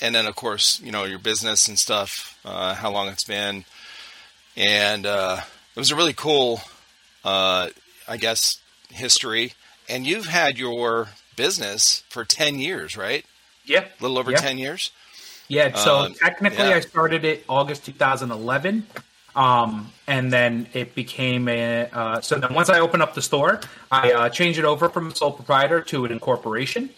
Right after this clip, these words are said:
Speaker 1: Gotcha.
Speaker 2: Um, and, uh, and it's been an incorporation since July twenty twelve. So technically, uh, this, I'm sorry, June twenty twelve. So this June would be the ten years for Full Auto Airsoft,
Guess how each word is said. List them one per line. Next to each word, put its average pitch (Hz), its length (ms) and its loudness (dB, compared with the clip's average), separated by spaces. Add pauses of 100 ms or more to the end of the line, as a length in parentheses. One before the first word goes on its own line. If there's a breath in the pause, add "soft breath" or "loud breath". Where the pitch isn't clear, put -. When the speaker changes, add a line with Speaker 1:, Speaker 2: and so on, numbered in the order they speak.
(420)
Speaker 1:
Gotcha. 95 260 -2
Speaker 2:
Um, 110 520 4
and, 123 280 2
uh, 117 380 6
and 120 140 -2
it's 117 120 -4
been 120 140 -2
an 120 100 -2
incorporation 135 720 0
since 123 260 -6
July 110 440 0
twenty 131 280 -6
twelve. 139 380 0
So 120 160 4
technically, 156 800 0
uh, 135 320 4 (960 loud breath)
this, 170 200 4
I'm 160 140 0
sorry, 123 220 6
June 170 320 2
twenty 143 260 -2
twelve. 143 300 4
So 123 120 0
this 151 280 0
June 160 640 -2
would 135 260 -2
be 131 400 -2 (300 loud breath)
the 135 100 0
ten 180 340 2
years 156 380 2
for 131 180 0
Full 135 240 0
Auto 127 200 4
Airsoft, 117 420 0